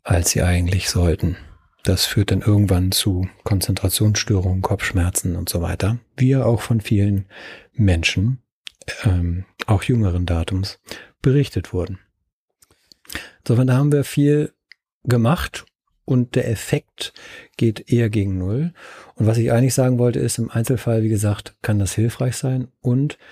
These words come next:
aber nur, wenn man sie sozusagen so, ich sag mal so drangsalierend, sich selbst drangsalierend aufsetzt. Für einen kurzen, effizienten Zeitraum kann man das vielleicht so machen oder überschaubaren, aber nicht den ganzen Tag. Und im professionellen Bereich, wie eben auch erwähnt,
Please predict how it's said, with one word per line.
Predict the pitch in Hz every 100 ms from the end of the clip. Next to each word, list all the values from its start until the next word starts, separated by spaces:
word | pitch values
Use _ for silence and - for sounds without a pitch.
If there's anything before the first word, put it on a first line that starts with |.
| - - _ -
aber | 113 107
nur, | 117 113
wenn |
man | 107 98
sie | 101
sozusagen | 104 - 113 104 104
so, | 101 104 - - _
ich | - -
sag | 107 98
mal |
so | 98 101
drangsalierend, | 95 110 101 92 135 127 117 127 - -
sich | - 101
selbst | - 117 -
drangsalierend | 117 107 101 101 107 104 101
aufsetzt. | 117 - 151 - -
Für | 117
einen | 101 101
kurzen, | - 135 123 - 110 107 107 - - _ _ -
effizienten | 113 107 - 110 113
Zeitraum | 104 104 107 110 107
kann | 104 101
man | 101
das | 95
vielleicht | - 104 -
so | 95
machen | 107 110
oder | 104 95
überschaubaren, | 110 101 92 101 101 104 117 131 - - - - _
aber | - 98
nicht | 92 107
den | 95
ganzen | 90 92 90
Tag. | - 98 - - - - - - _ _
Und | 120 135 135
im | 120
professionellen | 120 - 113 - 107 110 127
Bereich, | 131 117 117 123 123 -
wie | 107
eben | 101 101
auch | 101
erwähnt, | 113 104 107